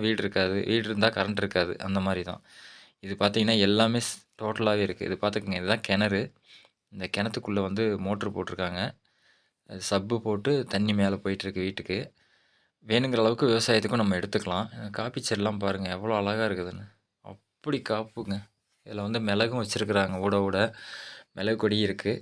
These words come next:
வாழை வச்சிருக்கிறாங்க. அப்புறம் பார்த்தீங்கன்னா, பத்துக்கு பத்துல ரூம் வந்து மூணு ரூம் இருக்கு. ஒரு ரோத-, காப்பி பழம் அரைக்கிற மிஷின் ஒண்ணு இருக்குதுங்க. இந்த பூமிக்குள்ள இத்தனையுமே அமைஞ்சிருக்குதுங்க. இத்தனை அம்சமும் இருக்குதுல்ல.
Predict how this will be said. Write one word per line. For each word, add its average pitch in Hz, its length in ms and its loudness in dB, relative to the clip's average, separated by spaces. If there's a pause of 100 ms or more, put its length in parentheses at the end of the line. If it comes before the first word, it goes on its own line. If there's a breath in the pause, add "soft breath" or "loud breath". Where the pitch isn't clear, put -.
(480 loud breath)
வாழை 104 280 0
வச்சிருக்கிறாங்க. 98 640 0 (280)
அப்புறம் 104 300 -6
பார்த்தீங்கன்னா, 104 460 2 (120)
பத்துக்கு 104 400 2
பத்துல 120 400 2
ரூம் 117 300 0
வந்து 107 240 0
மூணு 104 300 0
ரூம் 110 280 0
இருக்கு. 101 280 0 (120)
ஒரு 101 220 4 (120)
ரோத-, 104 400 0
காப்பி 110 320 -2
பழம் 101 300 0
அரைக்கிற 95 380 -4
மிஷின் 107 360 -4
ஒண்ணு 92 160 -2
இருக்குதுங்க. 90 380 -8 (640 loud breath)
இந்த 95 140 -6
பூமிக்குள்ள 123 520 0
இத்தனையுமே 117 400 -2
அமைஞ்சிருக்குதுங்க. 101 580 -2
இத்தனை 101 220 -2
அம்சமும் 107 400 -2
இருக்குதுல்ல. 90 380 -4